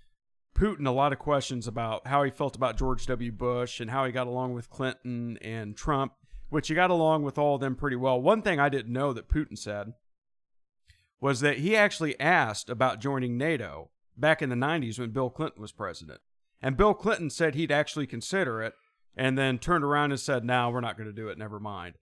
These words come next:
And I guess this was kind of a letdown to Putin because in his eyes, he wanted to actually work with America. He's,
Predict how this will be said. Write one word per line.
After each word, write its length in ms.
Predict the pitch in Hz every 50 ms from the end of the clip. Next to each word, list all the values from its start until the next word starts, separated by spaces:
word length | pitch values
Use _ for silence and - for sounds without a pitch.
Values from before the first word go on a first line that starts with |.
| _ _ _ -
And 100 | 110 127
I 80 | 139 143
guess 200 | 170 190 185 -
this 160 | 185 151 -
was 120 | 143 -
kind 180 | - 170 165 151
of 60 | 131
a 60 | 131
letdown 540 | 127 139 147 - - 135 135 135 131 127 -
to 160 | - 127 117
Putin 420 | - - - 240 247 226 - 156 143
because 360 | 143 127 - 160 151 139 117
in 80 | 139 123
his 240 | 123 170 190 - 156
eyes, 420 | 120 107 107 107 110 113 - - - - _ _ _ _
he 220 | - - 185 202
wanted 300 | 196 170 190 190 180 170
to 120 | 147 135 -
actually 440 | 151 156 147 - - - 151 135 123
work 580 | 123 123 190 233 196 160 143 - - - - - _ _ _ _ _ _ _ _ _ _ _ _ _ _ _ _ _ _ _ _ _ _ _ _ _ _ _ _ _ -
with 300 | 147 185 214 190 - 156
America. 520 | 135 156 185 180 139 113 - - - - - _ _ _ _ _ _ _ _ _ _ _ _ _
He's, 320 | _ 147 170 175 147 -